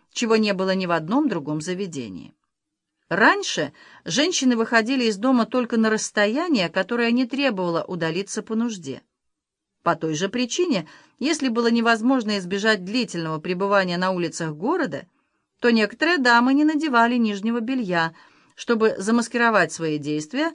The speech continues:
широкой кринолиновой юбкой. У бедных женщин на нижнее белье просто не было денег. Героиня Шарлотты Бронте Люси Сноу,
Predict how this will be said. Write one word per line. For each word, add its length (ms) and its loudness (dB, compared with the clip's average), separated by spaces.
широкой 580 0
кринолиновой 640 -4
юбкой. 520 -14
У 140 2
бедных 400 2
женщин 460 -2
на 100 -2
нижнее 400 -6
белье 380 -4
просто 400 -2
не 160 -6
было 220 -6
денег. 460 -12
Героиня 600 4
Шарлотты 520 0
Бронте 560 -2
Люси 360 -2
Сноу, 580 0